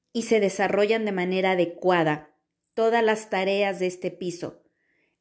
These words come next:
en su tiempo? Pues pasan al siguiente piso a completar el yo pienso.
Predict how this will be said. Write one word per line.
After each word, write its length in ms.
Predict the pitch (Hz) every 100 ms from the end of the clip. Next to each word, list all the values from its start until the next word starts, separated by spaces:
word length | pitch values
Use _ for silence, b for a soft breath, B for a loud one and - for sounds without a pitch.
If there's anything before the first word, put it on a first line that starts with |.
| _
en 160 | 226 202
su 240 | - 190
tiempo? 640 | - 175 165 220 - - _ _ _ _ _ _ _ -
Pues 240 | 311 302
pasan 420 | - 285 269 311 277
al 80 |
siguiente 400 | - 226 214 226
piso 680 | 233 254 220 - 220 - -
a 180 | - -
completar 880 | - 180 - 175 165 180 202 - - -
el 240 | 196 185
yo 540 | 165 240 262 262 - -
pienso. 560 | 214 151 135 - -